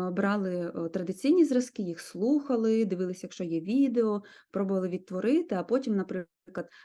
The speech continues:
ма-, були коломийки, а потім самі створювали коломийки. Ми розбирали, які там, е, ну, які там ритм, як можна їх створити, і самі потім робили. Тоді в них наче була така більша зануреність в цю тему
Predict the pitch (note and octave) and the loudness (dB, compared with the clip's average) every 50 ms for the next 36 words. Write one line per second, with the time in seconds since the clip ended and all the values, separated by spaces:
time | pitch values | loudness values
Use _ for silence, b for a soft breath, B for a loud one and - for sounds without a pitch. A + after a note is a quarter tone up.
0 | B - - F3+ D#3+ D#3 - - F3 G#3 G3+ G3+ - A3 G#3 G#3+ G3+ F#3 F3 D#3+ | B -2 0 0 0 0 -2 -2 0 0 0 2 2 2 2 4 4 4 2 2
1 | - E3+ E3 - B3 C#4 C#4 A#3+ A3 - - G#3+ G#3 F3+ E3+ - - D#3+ E3 E3 | 0 -6 -2 -2 0 2 2 0 0 0 0 0 0 0 -2 -6 -10 -10 -8 -6
2 | D#3+ D#3+ D#3 D#3 D3+ D3+ - F3 E3 D#3+ D#3 D#3 D3+ D3+ - - - - - _ | -6 -4 -4 -4 -6 -6 -6 -6 -6 -6 -6 -6 -6 -8 -8 -12 -16 -16 -10 _
3 | - F3+ F#3 F3+ F3 E3+ F3+ F3+ F3 F3 E3+ E3 E3 D#3+ - - E3 E3 - D#3+ | -4 -4 -4 -4 -6 -6 -6 -4 -4 -4 -4 -6 -6 -6 -8 -10 -10 -10 -10 -8
4 | D#3 D#3+ D#3 B B B B B B - - E3+ D#3+ D#3+ D#3+ D#3 D#3 D#3 - - | -8 -10 -10 B B B B B B -10 -6 -6 -4 -4 -4 -4 -6 -6 -4 0
5 | G3+ A3 F#3+ D#3 D#3 - - - F3 E3 E3 A3+ C4 B3+ - F#3 E3+ E3+ E3+ - | 0 2 2 0 -2 -8 -12 -8 -6 -4 -2 -2 -2 -2 -2 -4 -4 -6 -4 -4
6 | E3 E3 E3+ F3 E3 D#3+ - - - F#3+ A#3+ C4 - F#3 - - F3 F3 E3+ E3+ | -6 -4 -2 -2 -4 -4 -6 -8 -4 -2 -2 -2 -2 -4 -6 -4 -2 -2 -2 -2
7 | - D#3+ - - E3 E3 D#3+ D#3 D3+ D3+ D3+ D3 D3+ - F3 E3+ G#3+ A3+ A3 G3 | -6 -8 -8 -8 -6 -6 -6 -6 -4 -6 -6 -6 -4 -4 -2 2 4 4 4 4
8 | G3 - - F3+ E3+ E3+ - - E3+ D#3+ E3+ E3+ E3+ E3+ - - E3 D#3+ D3+ D#3 | 2 0 -2 -2 -2 -2 -4 -8 -6 -4 -4 -4 -6 -6 -6 -6 -4 -4 0 0
9 | G3 G3 G3 - F3+ D#3+ E3+ D#3+ F3 A#3 D4+ D#4+ D4+ B3 A3 A3+ - - G#3+ - | 0 -2 -2 -4 -6 -6 -4 -4 0 0 2 4 4 2 2 0 -4 -8 -10 -8
10 | - F#3+ F#3+ F#3 F3 | -8 -8 -8 -8 -10